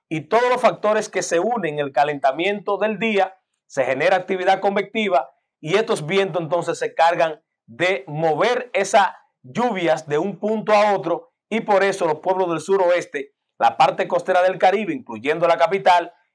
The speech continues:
esta noche se esperan algunos aguaceros, aunque sea de forma dispersa. Al tomar la imagen infrarroja, y como siempre, importante colocarle los radares, la imagen de los radares,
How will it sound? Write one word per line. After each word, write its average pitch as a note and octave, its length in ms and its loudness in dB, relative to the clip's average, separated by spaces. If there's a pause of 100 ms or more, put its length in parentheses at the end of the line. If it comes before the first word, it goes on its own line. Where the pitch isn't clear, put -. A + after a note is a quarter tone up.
(100)
esta E3+ 320 2
noche D#3 600 -4
se - 160 -4
esperan E3 300 2
algunos D#3+ 440 -2
aguaceros, E3+ 720 0
aunque C#3 260 -2
sea D3 420 0 (240)
de C3 120 0
forma C3 380 2
dispersa. F#2 720 -8
Al C3+ 220 2
tomar F#3+ 600 2 (100)
la C#3 160 4
imagen G#3 680 -2
infrarroja, G3+ 920 0 (480)
y C3 100 -8
como C3 260 -4
siempre, A3+ 680 -4 (260)
importante C3 840 0
colocarle G3 800 0 (360)
los C3+ 340 -2
radares, G#3 1000 0 (260)
la A2 140 0
imagen D#3+ 440 -2
de D3+ 100 -2
los D3 180 -4
radares, D3+ 840 0